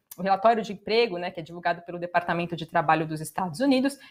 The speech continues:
que mostrou que o país criou seiscentos e setenta e oito mil vagas de trabalho no mês de fevereiro.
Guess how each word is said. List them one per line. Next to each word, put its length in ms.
que 140
mostrou 500
que 120
o 40
país 380
criou 300
seiscentos 800
e 60
setenta 400
e 40
oito 360
mil 340
vagas 440
de 100
trabalho 420
no 80
mês 220
de 80
fevereiro. 580